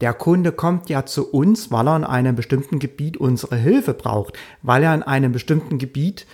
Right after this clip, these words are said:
auf einem bestimmten Gebiet halt nicht so schlau ist wie wir. Das heißt aber nicht automatisch, und den Fehler machen wir, machen viele,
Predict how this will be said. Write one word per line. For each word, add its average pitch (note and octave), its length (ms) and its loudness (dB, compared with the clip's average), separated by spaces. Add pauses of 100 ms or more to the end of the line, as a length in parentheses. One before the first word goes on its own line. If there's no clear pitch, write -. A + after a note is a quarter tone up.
(100)
auf - 160 -4
einem C3+ 180 0
bestimmten C#3+ 300 -2
Gebiet C3+ 340 -8
halt C3 200 -6
nicht A#3 340 2
so A#3 160 2
schlau C3+ 560 2
ist A2+ 480 -4
wie A#2+ 260 -2
wir. A2+ 460 -2 (480)
Das - 200 -6
heißt A3+ 340 0
aber D3+ 260 -2
nicht F3 400 0
automatisch, B2+ 720 0
und C#3 160 -2
den D#3 180 2
Fehler D3+ 240 2
machen C#3+ 400 0
wir, A#2 240 0
machen C#3 300 0
viele, C3 340 0